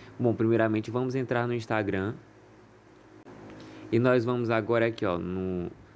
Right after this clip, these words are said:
na nossa foto, no canto, é, inferior direito. Aproveitem e me sigam lá no Instagram. E nós vamos aqui, ó, nos três tracinhos do canto superior direito, configurações,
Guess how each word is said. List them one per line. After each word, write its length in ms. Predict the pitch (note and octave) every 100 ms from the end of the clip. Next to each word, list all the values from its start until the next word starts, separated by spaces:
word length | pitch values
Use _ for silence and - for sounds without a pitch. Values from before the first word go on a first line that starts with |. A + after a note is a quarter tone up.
| -
na 80 | G#2
nossa 220 | G#2+ G#2
foto, 400 | A2 A2+ G#2 -
no 100 | A2
canto, 480 | G2 G#2 G2+ - G#2+ - - - -
é, 260 | G2 G2 G2
inferior 640 | G2 G#2+ G#2 G2+ G2 F#2+ -
direito. 540 | G#2 G#2 G2 F#2+ C#3+ - - - - -
Aproveitem 500 | A2+ G#2+ G#2+ G#2+ A2
e 20 |
me 140 | G2+ G2+
sigam 300 | - G2+ G#2
lá 100 | F#2+
no 60 |
Instagram. 500 | G2 G#2+ G2+ G2+ A#2 - - - -
E 60 |
nós 180 | B2+ B2+
vamos 200 | B2+ A#2+
aqui, 180 | C3 B2
ó, 40 |
nos 140 | G#2 -
três 300 | A2+ B2+ B2+
tracinhos 400 | B2 A2+ A#2 G2+
do 60 |
canto 200 | A2 G#2+
superior 560 | - A#2 B2+ A2+ G#2 G#2
direito, 560 | G#2+ A2+ A2 A#2 - C3 -
configurações, 1080 | B2 C3+ C#3 B2 A#2 A2 - A2 G#2 A2